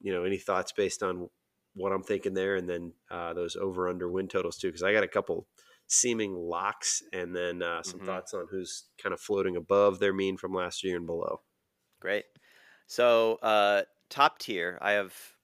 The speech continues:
Speaker 2: there, I have four tiers, uh, and some of them have subgroups.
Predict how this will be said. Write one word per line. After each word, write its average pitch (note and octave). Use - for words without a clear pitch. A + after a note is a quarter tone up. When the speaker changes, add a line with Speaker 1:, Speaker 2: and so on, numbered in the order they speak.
Speaker 2:
there, F#2
I G2
have G2
four A#2
tiers, -
uh, E2+
and F#2
some G2
of F#2+
them F#2+
have F2+
subgroups. F2